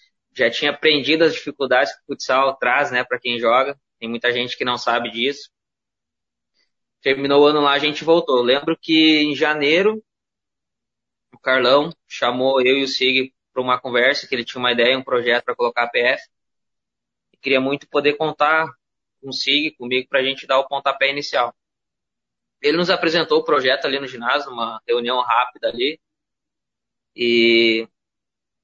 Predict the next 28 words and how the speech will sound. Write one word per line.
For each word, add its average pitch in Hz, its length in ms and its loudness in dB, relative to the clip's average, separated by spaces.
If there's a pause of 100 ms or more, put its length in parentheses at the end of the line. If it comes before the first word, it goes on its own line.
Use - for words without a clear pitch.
(240)
dali 151 380 2
a 160 40 4
gente 160 200 -2
foi 151 160 0
falar 143 280 2
com 147 140 -6
o 139 60 -6
empresário 135 480 0
de - 60 -20
Parobé, 135 460 2
que 123 300 -4
deu 127 120 0
o 131 60 -4
primeiro 127 300 -2
ok 123 240 -6
financeiro, 185 640 -4
e 175 240 -6 (880)
grande 127 260 -2
pro 127 380 -2 (160)
Carlão, 135 540 2 (240)
um 131 120 -12
dos 131 140 -8
responsáveis 131 720 -2
que 120 300 -6 (560)
deu 123 160 -2
esse 117 160 -4
pontapé 131 400 -2
inicial, 135 640 0